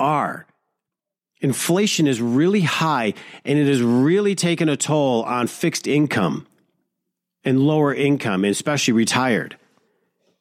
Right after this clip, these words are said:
Help people. Help them if they have problems with their car. Help them if they need help in any way. Just be ready to start helping one another.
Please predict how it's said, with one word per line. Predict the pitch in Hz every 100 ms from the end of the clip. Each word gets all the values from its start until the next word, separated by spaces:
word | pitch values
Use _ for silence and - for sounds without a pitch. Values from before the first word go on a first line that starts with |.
| _ _ _ -
Help | - - 233 233 - -
people. | 107 95 87 - - _ _ _ _ _ _ _ _ _ _ -
Help | - - 220 220 -
them | 123 117 -
if | 127 -
they | 127 120
have | 113 127 120 -
problems | - 120 113 98
with | 107 -
their | 101
car. | - 113 98 78 - - - - -
Help | - - 226 233 214
them | 139 135 107 -
if | 143 117
they | 139 131
need | 120 123 123 107
help | 104 120 110
in | 107 -
any | 131 180 170
way. | 131 131 202 143 78 - _ _ _ _ _ _ _ _ _ _ _ _ _ _ _ _ -
Just | 160 131
be | 196
ready | 170 196 226 226
to | 208
start | - 175
helping | 147 - 196 196 143
one | 113 98
another. | 90 85 73 -